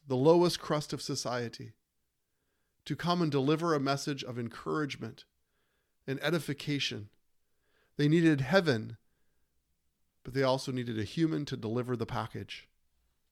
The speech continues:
So, these are not fairy tales. <laughs> We live, we live heaven and human. It's the same team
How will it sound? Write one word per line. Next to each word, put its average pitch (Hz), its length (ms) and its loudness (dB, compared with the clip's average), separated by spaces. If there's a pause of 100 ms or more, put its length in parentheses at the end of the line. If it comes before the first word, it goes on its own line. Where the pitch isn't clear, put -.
(2250)
So, 160 520 2 (960)
these 175 180 4
are 170 120 8
not 160 240 4
fairy 180 360 6
tales. 110 540 0 (260)
<laughs> 151 100 2 (720)
We 180 280 8
live, 160 540 10 (1700)
we 165 160 6
live 180 340 10
heaven 131 340 4
and 117 140 2
human. 107 460 -2 (1500)
It's - 80 -10
the 151 80 2
same 196 340 6
team 123 560 0